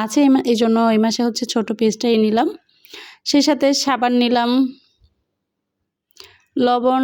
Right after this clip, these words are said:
এক কেজি নিলাম, বাচ্চাদের জন্য দুইটা কেক নিলাম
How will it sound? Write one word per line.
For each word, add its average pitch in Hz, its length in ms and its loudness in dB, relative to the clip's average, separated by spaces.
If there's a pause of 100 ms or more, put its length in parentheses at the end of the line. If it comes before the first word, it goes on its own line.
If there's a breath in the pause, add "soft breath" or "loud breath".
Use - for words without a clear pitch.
এক 240 220 -2
কেজি 247 240 2
নিলাম, 240 340 2 (3000 soft breath)
বাচ্চাদের 247 500 0
জন্য 247 280 2
দুইটা 240 260 0
কেক 233 360 0
নিলাম 240 380 2